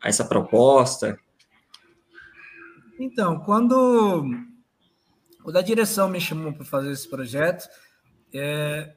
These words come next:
Speaker 2: era um, era um diretor que ele já, ele tinha uma companhia de teatro que chamava,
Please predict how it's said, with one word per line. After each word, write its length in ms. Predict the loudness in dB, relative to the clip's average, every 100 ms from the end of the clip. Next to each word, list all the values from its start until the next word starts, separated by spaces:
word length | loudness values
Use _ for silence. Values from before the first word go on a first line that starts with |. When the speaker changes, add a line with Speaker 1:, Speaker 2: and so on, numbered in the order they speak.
| _
Speaker 2:
era 180 | -4 -4
um, 220 | -4 -8 -6
era 140 | -4
um 100 | -4
diretor 540 | -4 -4 -2 0 0
que 120 | 0 -4
ele 120 | -4
já, 480 | 2 4 4 2 -4
ele 300 | -8 -6 -8
tinha 240 | -8 -4
uma 160 | 0 0
companhia 400 | -2 -4 -4 -4
de 100 | -8
teatro 480 | -6 0 2 0 -6
que 100 | -12
chamava, 680 | -8 -6 -4 -2 -2 -4